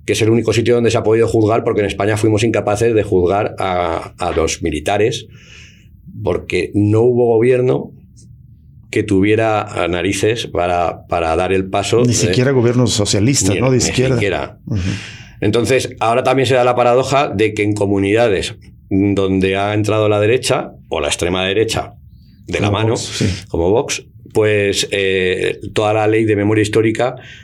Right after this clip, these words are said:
Speaker 1: se está echando atrás. Están cerrando todas las excavaciones, entonces estamos viendo un retroceso para intentar callar otra vez a todas aquellas familias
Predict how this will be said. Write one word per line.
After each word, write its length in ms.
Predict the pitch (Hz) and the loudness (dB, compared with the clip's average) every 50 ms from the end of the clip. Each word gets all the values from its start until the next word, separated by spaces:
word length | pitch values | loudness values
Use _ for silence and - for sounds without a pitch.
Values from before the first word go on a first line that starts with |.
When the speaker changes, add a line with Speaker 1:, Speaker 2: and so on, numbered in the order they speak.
| - - | -20 -16
Speaker 1:
se 160 | - - - - | -10 -6 -6 -4
está 100 | - 101 | -4 -2
echando 260 | - - 95 90 87 | -2 -2 -2 -2 -2
atrás. 380 | 85 85 - - - - - - - - - - - - - - - - - - - - - - - - - | -2 -4 -6 -6 -8 -16 -18 -20 -20 -20 -20 -20 -20 -20 -20 -20 -20 -20 -20 -20 -20 -20 -18 -18 -18 -16 -8
Están 340 | - 104 98 101 107 98 95 | -4 -4 -2 0 0 -2 0
cerrando 460 | 92 - 95 90 95 90 87 90 87 87 | 0 -2 -2 0 0 0 0 0 0 0
todas 280 | 95 90 90 87 87 | 0 0 2 2 2
las 380 | 90 87 87 85 85 85 - - | 0 0 0 0 -2 -2 -2 -2
excavaciones, 1040 | 87 - - 90 85 78 80 - 139 156 160 156 151 151 147 147 147 151 147 151 147 - - - - - - - - - | -2 -2 -2 -2 -2 -2 0 2 2 4 4 4 4 2 2 2 0 0 -2 -4 -6 -12 -18 -18 -16 -16 -18 -16 -8 -4
entonces 540 | 101 104 104 107 110 110 107 101 110 117 113 | -2 -2 0 2 2 2 2 2 2 2 2
estamos 360 | 107 - 113 117 123 120 104 | 0 0 0 0 0 2 2
viendo 300 | 127 127 123 123 131 127 | 2 2 2 2 2 2
un 200 | 131 127 120 110 | 2 2 2 0
retroceso 960 | 113 123 135 127 127 127 117 113 113 139 143 143 143 - 131 135 143 - - - - - - - - - - - - - - - - - - | 2 2 2 2 2 2 0 2 4 4 2 4 4 2 2 2 0 -2 -8 -16 -20 -20 -20 -20 -20 -20 -20 -20 -20 -20 -20 -20 -20 -10 -2
para 400 | - 120 123 131 131 135 - - - | 0 2 2 4 2 2 0 0 0
intentar 640 | 120 117 107 107 107 104 101 95 110 120 120 117 | 0 0 2 2 2 0 2 2 2 2 2 2
callar 380 | - 107 104 98 107 110 113 110 | 0 0 0 2 2 2 2 2
otra 220 | 107 101 101 101 | 2 2 2 2
vez 300 | 101 104 107 110 107 113 - - - - - - - - | 2 2 2 2 0 -4 -8 -8 -8 -8 -8 -10 -14 -10
a 280 | - 95 90 87 - - | -6 -4 -4 -4 -4 -2
todas 360 | - 110 113 113 110 107 101 | 0 0 2 2 2 0 0
aquellas 500 | 104 101 104 104 104 107 107 104 104 107 | -2 -2 0 0 2 2 2 0 -2 -4
familias 760 | - - 104 98 101 107 110 107 104 104 101 104 104 104 - | -4 -4 -2 0 2 2 2 2 2 2 0 0 -4 -6 -10